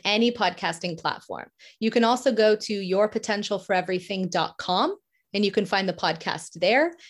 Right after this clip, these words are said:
You can find it on Apple, Spotify, Google Play, pretty much anywhere that you listen to podcasts, but also on my website, your potential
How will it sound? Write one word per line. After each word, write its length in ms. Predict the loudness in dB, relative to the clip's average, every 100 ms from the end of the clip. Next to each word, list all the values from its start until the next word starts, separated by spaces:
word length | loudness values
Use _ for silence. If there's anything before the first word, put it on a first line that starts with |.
| _
You 80 | -2
can 140 | 0 0
find 240 | 0 -2
it 100 | -2
on 200 | -4 -4
Apple, 540 | 0 0 2 4 6 4
Spotify, 1200 | 0 -6 0 2 2 0 -2 0 2 2 0 -2
Google 340 | -4 0 0
Play, 760 | 0 0 2 4 4 4 2 -2 -4
pretty 160 | 2
much 220 | 2 2
anywhere 340 | 0 2 2 2
that 120 | 0
you 100 | -2
listen 260 | -8 -10 -16
to 100 | -6
podcasts, 680 | -4 -4 -6 -10 -10 -14 0
but 100 | 4
also 300 | 6 4 4
on 160 | 2 2
my 100 | 2
website, 460 | 2 0 -4 -12 -6
your 120 | -6
potential 380 | -6 -4 -4 -4